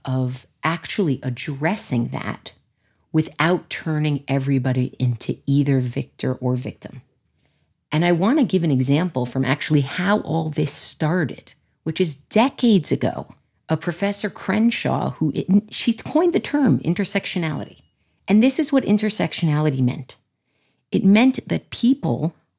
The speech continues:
are intersections of many identities. And those different identities impact the way they have to live differently. So, for example, I could be a Jewish woman living in America.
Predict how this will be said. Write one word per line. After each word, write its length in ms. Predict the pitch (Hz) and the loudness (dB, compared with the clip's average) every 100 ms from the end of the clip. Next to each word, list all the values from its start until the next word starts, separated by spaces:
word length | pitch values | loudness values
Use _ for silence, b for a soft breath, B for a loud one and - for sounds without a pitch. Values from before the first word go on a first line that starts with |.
| - | 0
are 180 | 175 - | 0 2
intersections 880 | 185 202 233 202 - 151 - 156 143 | 2 4 2 -2 -2 -4 -2 -2 0
of 140 | 131 | 0
many 320 | 143 135 139 135 | 2 4 2 0
identities. 840 | 120 117 117 - - - - - - _ _ _ _ _ _ - | -4 -2 -2 -4 -12 -16 -16 -18 -20 _ _ _ _ _ _ 2
And 220 | 160 151 | 4 6
those 320 | 170 233 226 | 6 6 4
different 340 | 147 170 185 190 | 2 2 2 2
identities 1000 | 180 202 277 208 - 110 113 147 - - _ _ _ | 2 2 0 -2 -2 0 0 -2 -8 -14 _ _ _
impact 520 | 226 233 - 165 - | 4 4 0 -8 -4
the 80 | 143 | 0
way 140 | 139 | 2
they 120 | 151 151 | 2 2
have 220 | 123 - | -2 -4
to 100 | - | -4
live 260 | 127 131 123 | -2 -2 -2
differently. 420 | 127 - - _ _ _ _ _ | -6 -6 -14 _ _ _ _ _
So, 220 | - - | -4 -2
for 260 | 160 - 160 | -2 0 0
example, 580 | 160 185 240 - - - _ _ _ - | 2 4 2 0 -8 -14 _ _ _ 0
I 180 | 165 | 2
could 260 | 214 226 147 | 2 0 2
be 360 | 131 135 160 - _ _ | 6 6 4 -6 _ _
a 80 | - | 0
Jewish 800 | 131 - 156 185 233 262 - - - _ _ | 0 2 6 8 6 4 -2 -10 -16 _ _
woman 580 | 135 156 160 123 131 151 - - | 2 6 6 6 4 2 -4 4
living 320 | 139 151 160 | 4 6 6
in 80 | 151 | 6
America. 460 | 135 80 - - | 4 2 -6 -12